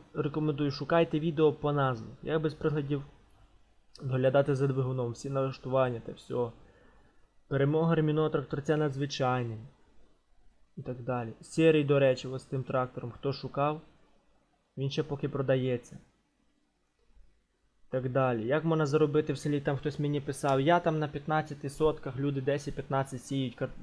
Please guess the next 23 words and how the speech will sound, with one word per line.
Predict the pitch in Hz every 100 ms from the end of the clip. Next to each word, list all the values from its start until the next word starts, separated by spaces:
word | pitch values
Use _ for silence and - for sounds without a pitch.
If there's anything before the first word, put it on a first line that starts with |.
| 101 113
садять | - 135 127
картопель, | 131 - 151 156 147 123
щось | 131
там | - 123
трохи | 143 143
пшениці, | 139 - 139 156 151
що | 151 151
ти | 143
кажеш, | 143 143 143
що | 131
тут | 131
можна | 135 131 127
заробити? | 127 127 123 120 - _ _ _ _ _ _ _ -
Я | 147
в | 147
відео | 156 160 156
десять | 165 160 165
раз | 156 143
сказав, | 156 143 135
що | 139
яка | 139 147
площа, | 143 151 175 - -
<clears throat> | -